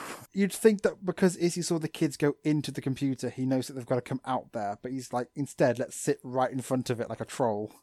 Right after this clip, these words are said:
You guys can't come out, but look at these brownies we're eating. Mmm, so good, delicious."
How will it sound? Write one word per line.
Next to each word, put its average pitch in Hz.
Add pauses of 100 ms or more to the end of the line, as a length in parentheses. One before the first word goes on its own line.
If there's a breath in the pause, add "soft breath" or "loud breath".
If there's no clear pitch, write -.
You 165
guys 240
can't 147
come 156
out, 143
but 127
look 147
at 196
these 180
brownies 143
we're 139
eating. 120
Mmm, 139
so 135
good, 117
delicious." 104